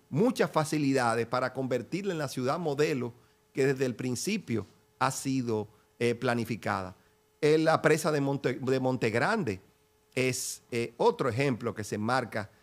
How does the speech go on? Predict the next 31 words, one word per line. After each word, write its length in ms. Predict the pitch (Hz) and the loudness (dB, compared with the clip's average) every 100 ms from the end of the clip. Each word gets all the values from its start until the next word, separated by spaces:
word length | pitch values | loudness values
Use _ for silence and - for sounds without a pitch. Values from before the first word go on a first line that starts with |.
| _ | _
dentro 520 | 107 131 135 127 117 | -2 0 0 0 -2
de 360 | 110 113 113 - | 0 -2 -2 -4
la 260 | 123 131 135 | -2 0 0
continuidad 680 | 127 117 123 113 110 110 113 | 0 -4 -2 -2 -2 -2 -2
de 60 | 104 | -4
Estado, 520 | - 143 202 143 98 - _ _ | -2 0 2 -2 -10 -14 _ _
donde, 840 | - 113 131 131 127 127 123 120 - _ _ | -8 0 0 2 0 0 0 -2 -6 _ _
eh, 140 | - 127 | -6 -4
sin 280 | - 139 135 | 0 0 2
lugar 260 | 127 139 | 2 2
a 80 | 156 | 2
dudas, 400 | 156 151 160 156 | 2 2 2 0
entre 260 | 127 117 120 | -2 -2 -2
los 220 | 113 - | 0 0
años 520 | 147 156 151 - - _ _ | 0 2 0 -2 -14 _ _
dos 280 | 110 107 135 | -2 2 2
mil 420 | 127 135 156 151 | 2 2 2 2
diez 360 | 135 151 160 151 | 0 2 4 4
y 80 | 123 | 2
dos 180 | 110 117 | 0 -2
mil 320 | 127 151 143 | -2 -2 2
veinte 380 | 151 147 147 135 | 2 2 -4 -4
se 180 | 113 | -6
construyó 500 | - 113 104 113 110 | -4 -6 -4 -2 0
el 80 | 120 | -2
cuarenta 480 | 131 117 117 123 117 | 0 0 2 0 0
por 160 | 113 104 | -2 -4
ciento 380 | 117 110 104 | -4 -2 -2
de 60 | 101 | 0
la 160 | 98 95 | -2 0
presa. 420 | - 170 - | 0 0 -4